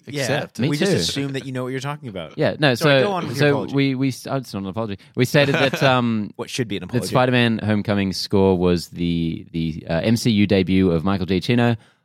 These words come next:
Speaker 3: Uh, of course, that is not true. He also scored, uh, Doctor Strange last year. Um,
Speaker 2: He, well, he, he copy-pasted his Star Trek score.
Speaker 3: Yeah, exactly.
Speaker 2: Um,
Speaker 3: Um, th-, th-, we were just, uh, making sure you were listening. So,
Speaker 2: Yeah.
Speaker 3: <laughs> it
Speaker 2: So
Speaker 3: was
Speaker 2: go
Speaker 3: test.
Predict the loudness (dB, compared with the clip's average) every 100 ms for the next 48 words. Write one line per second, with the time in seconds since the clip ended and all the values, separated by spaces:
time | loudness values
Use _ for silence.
0 | _ 0 2 2 0 2 2 2 2 0
1 | 0 0 2 2 2 0 0 0 0 -2
2 | 0 2 4 2 0 -8 -6 -2 -2 -2
3 | -6 -2 0 2 2 0 0 -2 -2 _
4 | _ -20 -6 -2 0 0 -2 -2 0 2
5 | 4 2 -2 -8 -12 -4 0 0 -2 -4
6 | -2 -2 -2 -2 -2 -2 -4 -4 -2 -2
7 | -2 -6 -6 -6 -2 0 -2 -4 -2 0
8 | 0 -6 _ -10 -8 -6 0 2 2 2
9 | -2 -4 -6 -2 -2 0 0 2 4 2
10 | 0 2 4 4 4 2 0 -2 -2 -2
11 | -2 -4 -6 -8 -10 _ _ _ _ 0
12 | 0 0 -2 2 4 4 2 0 -4 -6
13 | -6 -2 2 4